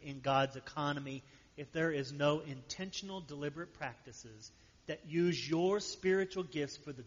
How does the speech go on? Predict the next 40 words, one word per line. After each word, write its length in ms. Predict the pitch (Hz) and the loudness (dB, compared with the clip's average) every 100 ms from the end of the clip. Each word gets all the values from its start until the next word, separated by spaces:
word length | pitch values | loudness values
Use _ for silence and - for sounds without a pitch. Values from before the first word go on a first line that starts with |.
| - | -6
good 300 | 151 151 143 | 0 0 0
of 140 | 123 | -4
your 200 | 131 135 | -4 -4
community 760 | 131 131 120 117 110 98 85 - _ _ _ _ _ _ _ | -4 -10 -10 -12 -12 -16 -18 -20 _ _ _ _ _ _ _
and 100 | 120 | -20
for 80 | 127 | -16
the 80 | 117 | -14
good 180 | 131 127 | -12 -12
of 100 | 123 | -12
your 100 | 131 | -14
neighbors. 760 | 117 95 101 120 131 - - - - _ _ _ _ _ _ _ _ _ _ 165 | -14 -18 -20 -20 -20 -20 -20 -20 -20 _ _ _ _ _ _ _ _ _ _ -8
If 180 | 151 | -8
the 60 | 143 | -8
church 460 | - 233 262 - - | -8 -4 -4 -8 -12
is 160 | 156 147 | -10 -8
solely 400 | 175 180 208 196 | -4 -2 0 0
about 360 | 147 123 139 | 0 -2 -4
me 420 | 143 165 190 214 - | -6 -6 -6 -8 -8
and 220 | 165 170 143 | -6 -6 -6
myself, 560 | 156 160 151 - 107 - - - - - - _ - _ - | -8 -8 -6 -4 -6 -10 -20 -20 -20 -20 -20 _ -20 _ -18
then 80 | 139 | -8
I 100 | 143 | -6
believe 320 | 135 147 175 | -4 -2 -2
I've 160 | 147 127 | -2 -6
probably 400 | - 180 143 127 | -6 -6 -6 -10
given 300 | 120 127 123 | -10 -10 -10
myself 480 | 123 120 - 135 131 - | -14 -10 -8 -8 -8 -14
to 180 | 131 113 | -16 -16
a 40 | - | -16
false 360 | 127 117 110 - 92 | -16 -14 -16 -20 -20
love. 100 | 85 - _ _ _ _ _ _ _ _ _ _ _ - _ _ _ _ 466 _ _ _ _ _ _ - 427 - | -20 -20 _ _ _ _ _ _ _ _ _ _ _ -20 _ _ _ _ _ _ _ _ _ _ _ -20 -20 -4
I 40 | 277 | 2
wish 160 | 349 | 2
the 80 | - | 2
kids 320 | - 226 170 | 4 6 6
were 140 | 165 139 | 6 6
in 180 | 139 | 4
here 300 | 139 147 156 | 2 2 2
because 340 | 160 151 156 139 | 2 -2 -4 -4
my, 200 | 131 | -8